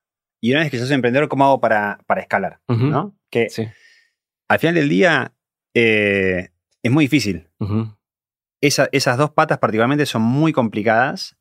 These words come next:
Speaker 1: Eh, la manera que nosotros lo abordamos es a través de el ecosistema local. ¿Qué quiere decir
Speaker 2: Ok.
Speaker 1: con el ecosistema? A través de organizaciones que, que, que capacitan emprendedores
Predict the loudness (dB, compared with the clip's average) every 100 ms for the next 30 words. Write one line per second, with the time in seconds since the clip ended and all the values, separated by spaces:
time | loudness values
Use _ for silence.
0 | _ 0 2 2 2 2 -2 -6 _ _
1 | _ _ _ _ _ _ 0 2 2 2
2 | 2 0 -2 0 0 -2 -6 -2 0 0
3 | 0 0 2 0 -2 -4 -2 0 0 0
4 | 0 -2 -2 -6 _ _ _ _ _ -6
5 | -2 -2 -4 -2 -2 -2 -6 -8 -6 -4
6 | -6 -10 _ _ -2 0 0 0 0 0
7 | -2 -2 0 2 0 -2 _ _ -20 _
8 | -2 0 2 2 0 0 -2 -2 0 0
9 | 0 -6 -16 _ _ _ _ -4 0 0
10 | 0 -2 -6 -10 _ _ _ -4 -4 -4
11 | -10 -6 -2 -2 -2 0 0 0 0 -2
12 | 0 2 0 -2 -10